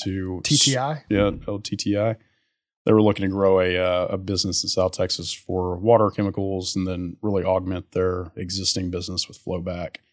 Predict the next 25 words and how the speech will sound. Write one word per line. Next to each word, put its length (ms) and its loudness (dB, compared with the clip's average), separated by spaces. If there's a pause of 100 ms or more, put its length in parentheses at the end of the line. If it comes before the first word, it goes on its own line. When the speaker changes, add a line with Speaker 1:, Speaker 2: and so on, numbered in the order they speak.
(380)
Speaker 1:
And, 400 -2
um, 440 -2 (240)
so 220 2
I 40 6
moved, 340 0
uh, 220 4
moved 420 -4 (180)
down 260 2
to, 360 -2
uh, 280 2
down 200 0
to 60 0
Midland 420 -2
for, 320 -6
for 200 -10
some 180 -4
time, 500 0
uh, 400 -4
at 100 -6
the 100 -4
end 100 -2
of 60 -8
nineteen, 640 -2
and 140 -4
then 280 -4